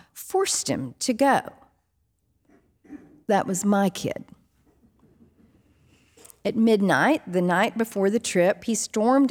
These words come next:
out of the house and took a walk, and I thought to myself, "Well, I don't know what we're gonna do if he doesn't come home before we leave for the airport." We were leaving for the airport at three thirty in the morning to catch a five thirty A M flight.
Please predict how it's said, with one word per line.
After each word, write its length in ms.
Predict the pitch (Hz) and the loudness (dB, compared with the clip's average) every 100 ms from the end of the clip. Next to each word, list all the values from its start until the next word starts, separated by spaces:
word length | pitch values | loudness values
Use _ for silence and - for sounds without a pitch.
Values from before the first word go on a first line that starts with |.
| - | 0
out 220 | 165 202 | 0 0
of 80 | 214 | 0
the 100 | 220 | -4
house 400 | 190 175 196 - | -2 0 0 -2
and 120 | 180 | -4
took 260 | - 277 277 | -4 -2 0
a 40 | |
walk, 440 | 226 170 185 202 - | 2 4 2 0 -6
and 140 | 180 | -6
I 80 | 180 | -4
thought 320 | 240 262 - | 0 -2 0
to 60 | 240 | -2
myself, 540 | 190 185 - 160 156 | -2 -4 -4 -4 -4
"Well, 300 | 175 262 - - _ _ _ _ _ _ _ _ - | 0 0 0 -10 _ _ _ _ _ _ _ _ -12
I 220 | 120 160 | -2 0
don't 140 | 226 254 | 2 2
know 100 | 269 | 2
what 160 | 269 | 2
we're 140 | 277 277 | 2 2
gonna 240 | 294 294 | 2 2
do 320 | 285 294 247 | 0 0 0
if 140 | 240 233 | 0 -2
he 100 | 214 | 0
doesn't 260 | 226 254 | 2 2
come 200 | - 254 | 0 0
home 280 | 254 247 220 | 2 2 2
before 280 | 202 - 208 | 0 -2 0
we 120 | 214 | 0
leave 280 | 220 226 214 | 0 0 0
for 120 | 208 | -2
the 180 | 208 - | -2 0
airport." 520 | 214 202 - 139 - | -2 0 0 0 0
We 160 | 226 262 | 2 2
were 160 | 247 | 2
leaving 420 | 233 285 269 240 | 2 2 4 2
for 100 | 226 | 2
the 160 | 196 180 | 0 2
airport 480 | 214 220 180 170 - - - _ | 0 0 0 -2 -2 -10 -20 _
at 160 | 202 196 | -4 -2
three 280 | 269 277 | 0 0
thirty 340 | 285 247 226 214 | 2 2 2 2
in 120 | 190 | 2
the 60 | 190 | 2
morning 480 | 220 247 190 170 170 | 2 2 2 0 -2
to 100 | 185 | -4
catch 320 | 226 196 - | -2 -2 -4
a 60 | |
five 340 | - 202 208 208 | -4 0 2 2
thirty 320 | 190 180 180 | 0 0 0
A 200 | 180 170 | 0 0
M 140 | 165 | 0
flight. 580 | 160 247 226 165 - - | 0 0 0 -2 -10 -20